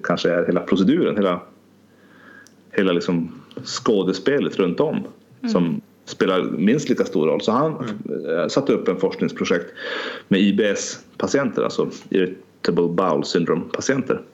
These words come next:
Speaker 1: Han delade upp dem i tre grupper. Eh, den första gruppen fick, eh, låtsasnålar, alltså sham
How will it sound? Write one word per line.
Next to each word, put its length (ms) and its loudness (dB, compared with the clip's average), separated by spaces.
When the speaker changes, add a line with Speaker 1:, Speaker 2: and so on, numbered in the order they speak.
Speaker 1:
Han 160 2
delade 240 4
upp 260 -2
dem 220 2
i 60 2
tre 440 0
grupper. 400 2
Eh, 160 2
den 100 2
första 240 4
gruppen 480 2
fick, 360 -2
eh, 380 2
låtsasnålar, 1120 2
alltså 220 0
sham 480 2